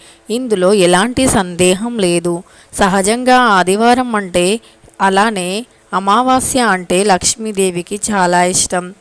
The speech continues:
అమావాస్య రోజుల్లో లక్ష్మీదేవి ఇంట్లోకి అడుగు పెడుతుంది.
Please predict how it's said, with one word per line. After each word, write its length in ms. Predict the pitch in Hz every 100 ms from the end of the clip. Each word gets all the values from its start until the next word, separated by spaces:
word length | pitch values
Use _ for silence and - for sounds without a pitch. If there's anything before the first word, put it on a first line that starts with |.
| _ - - -
అమావాస్య 640 | 202 214 240 254 247 - 233
రోజుల్లో 560 | 208 185 180 180 185
లక్ష్మీదేవి 800 | 233 202 - - 214 196 185 185
ఇంట్లోకి 680 | 196 180 180 - 190 190 220
అడుగు 340 | 202 175 180 185
పెడుతుంది. 720 | 185 180 175 180 180 180 185